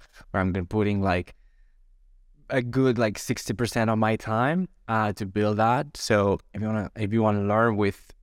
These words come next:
with me and, like, teach me stuff, come to YouTube and, like, let's connect there. 'Cause I think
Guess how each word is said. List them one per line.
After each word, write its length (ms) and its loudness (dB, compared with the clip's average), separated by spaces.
with 200 0
me 200 2
and, 120 -2
like, 240 -2
teach 240 -4
me 100 -2
stuff, 480 0
come 540 2
to 80 -2
YouTube 720 0
and, 280 -2
like, 240 -2
let's 180 -2
connect 300 -4
there. 340 -2
'Cause 360 0
I 120 -2
think 480 -4